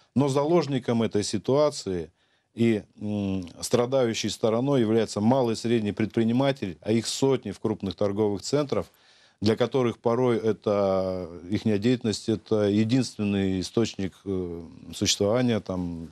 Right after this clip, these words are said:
собственного содержания, заработка и так далее. И в этом, конечно, болезненность. Можно ли было это предопра-, предотвратить?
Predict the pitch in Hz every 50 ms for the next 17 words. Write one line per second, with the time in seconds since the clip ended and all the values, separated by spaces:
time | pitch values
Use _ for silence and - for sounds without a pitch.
0 | 82 - - - - - 104 95 - - 95 95 95 92 - 98 95 101 104 98
1 | 104 120 123 117 113 107 98 87 92 113 120 120 113 101 107 101 - - - 98
2 | 92 - 113 110 107 107 113 104 95 90 85 78 _ _ _ _ _ _ _ _
3 | _ _ _ - 104 107 127 151 151 139 127 110 - 117 117 120 110 - 113 107
4 | 101 107 113 120 123 123 107 92 95 90 87 85 - - 110 131 135 123 123 123
5 | 123 127 123 120 127 120 117 110 - - - - 117 107 107 101 - 110 107 104
6 | 98 - 117 110 104 107 101 - 113 113 117 117 - 160 143 139 -